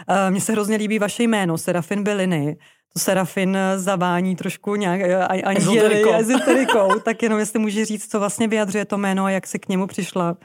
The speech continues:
Speaker 2: No, ono to je trošku
Speaker 1: Mhm.
Speaker 2: ezoterické, protože vlastně, když jsme začali dělat ty čaje a najednou nás, eh,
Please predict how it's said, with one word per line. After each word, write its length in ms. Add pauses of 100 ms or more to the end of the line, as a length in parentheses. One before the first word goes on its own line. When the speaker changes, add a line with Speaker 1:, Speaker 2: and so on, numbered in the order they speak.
(440)
Speaker 2:
No, 240
ono 140
to 100
je 240
trošku 320
Speaker 1:
Mhm. 140
Speaker 2:
ezoterické, 500
protože 420
vlastně, 560
když 220
jsme 180
začali 360
dělat 240
ty 100
čaje 400
a 360
najednou 400
nás, 420
eh, 60